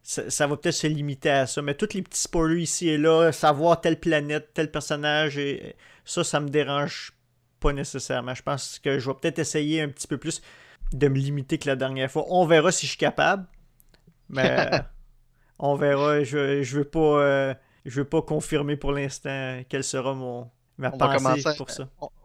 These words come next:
Speaker 2: on va commencer à vendre des, des chandails, euh, spoiler free till episode seven. <laughs>
Speaker 1: Ouais, c'est ça. Bon, euh, avant de commencer aussi, je voudrais, euh,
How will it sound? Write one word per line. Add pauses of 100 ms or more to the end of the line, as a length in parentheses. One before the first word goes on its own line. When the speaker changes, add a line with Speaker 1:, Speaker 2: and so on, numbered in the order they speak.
Speaker 2:
on
va
commencer
à
vendre
des,
des
chandails,
euh,
spoiler
free
till
episode
seven. (240)
<laughs>
Speaker 1:
Ouais,
c'est
ça. (840)
Bon,
euh, (200)
avant
de
commencer
aussi,
je
voudrais,
euh,